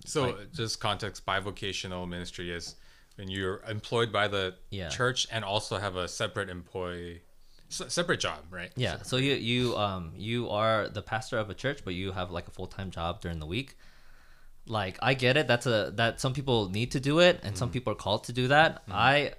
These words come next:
Speaker 2: I, at least the, the heart I have, it's to, let's talk about church. I think we don't, we haven't really talked about church, and that's
Speaker 1: Yeah.
Speaker 2: such a big part of my life.
Speaker 1: Yeah.
Speaker 2: But how
Speaker 1: So
Speaker 2: long has it been?
Speaker 1: Uh,
Speaker 2: Is it too late?
Speaker 1: fifty-four minutes, but it's fine.
Speaker 2: Okay.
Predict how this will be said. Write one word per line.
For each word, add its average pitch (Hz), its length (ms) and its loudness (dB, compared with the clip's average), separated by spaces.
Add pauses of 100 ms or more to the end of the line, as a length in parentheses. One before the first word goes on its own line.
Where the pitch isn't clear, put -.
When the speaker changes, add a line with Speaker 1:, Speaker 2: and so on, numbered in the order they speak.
(140)
Speaker 2:
I, 156 580 4 (440)
at 117 160 -2
least 143 320 -4
the, 107 240 4
the 98 100 0
heart 131 220 2
I 107 160 4
have, 101 380 0 (180)
it's - 300 -6 (100)
to, 87 360 -2 (340)
let's - 140 0
talk - 160 4
about - 140 2
church. - 480 2
I 117 60 -4
think 165 180 -4
we 135 80 0
don't, 117 140 0
we 120 80 2
haven't 123 140 0
really 101 120 0
talked 101 200 -4
about 87 120 -4
church, 110 160 -8
and 92 100 -4
that's 95 120 -4
Speaker 1:
Yeah. 110 80 -2
Speaker 2:
such - 80 -4
a 92 40 -6
big 95 140 -4
part 101 160 -4
of 95 40 -6
my 78 100 -4
life. 90 340 -2
Speaker 1:
Yeah. 123 140 -8 (240)
Speaker 2:
But 131 80 -6
how 170 80 0
Speaker 1:
So - 80 0
Speaker 2:
long 139 100 0
has 139 160 -4
it - 100 -10
been? 85 160 -8 (340)
Speaker 1:
Uh, 107 340 4
Speaker 2:
Is 113 60 -8
it 123 100 -10
too - 100 -8
late? 117 380 -6
Speaker 1:
fifty-four 156 500 0
minutes, 120 460 6
but 104 100 -4
it's - 120 -8
fine. 110 180 -4 (340)
Speaker 2:
Okay. 82 220 -8